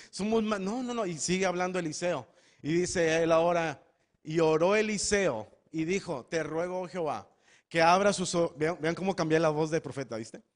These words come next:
Eh, "Te ruego, oh Jehová, que abra sus ojos para que vea".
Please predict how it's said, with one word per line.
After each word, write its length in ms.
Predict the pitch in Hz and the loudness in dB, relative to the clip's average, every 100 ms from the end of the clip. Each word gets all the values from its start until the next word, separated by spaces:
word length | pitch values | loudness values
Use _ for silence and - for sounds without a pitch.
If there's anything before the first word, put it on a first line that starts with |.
| _ - - - _ - | _ -20 -20 -20 _ -6
Eh, 520 | 165 165 165 160 - - | 0 2 2 0 -4 -2
"Te 100 | 165 | 2
ruego, 300 | 156 190 202 | 2 4 2
oh 60 | |
Jehová, 460 | 190 196 180 170 175 | 2 2 2 2 -2
que 100 | - | 2
abra 220 | 175 196 214 | 2 4 -2
sus 200 | 202 208 | -2 -2
ojos 280 | 196 202 | -2 -4
para 200 | - 165 | -2 0
que 140 | 151 156 | 0 -4
vea". 420 | 147 180 117 | -2 -2 -2